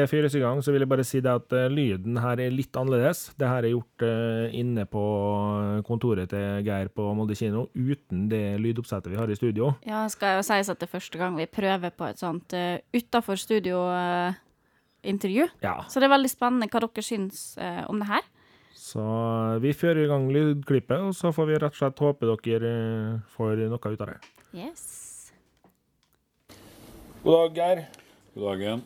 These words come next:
Speaker 1: Tusen hjertelig takk for at vi får lov å komme og intervjue dere, eh, vi fra Tekkast.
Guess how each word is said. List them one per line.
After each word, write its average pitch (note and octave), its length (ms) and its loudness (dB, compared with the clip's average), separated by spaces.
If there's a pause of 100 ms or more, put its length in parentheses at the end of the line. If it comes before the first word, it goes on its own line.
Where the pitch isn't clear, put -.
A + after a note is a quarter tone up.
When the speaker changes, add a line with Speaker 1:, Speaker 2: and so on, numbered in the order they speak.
(140)
Speaker 1:
Tusen D3 540 -4
hjertelig D#3+ 360 0
takk B2+ 160 0
for B2+ 120 -2
at B2+ 60 -2
vi C3+ 120 -6
får A#2+ 200 -6
lov B2+ 180 0
å A2 200 0
komme C3 200 0
og A2 60 -2
intervjue G2+ 540 -4
dere, G#2+ 460 0
eh, - 40 -4
vi A#2 120 -4
fra A#2 140 0
Tekkast. B2+ 500 2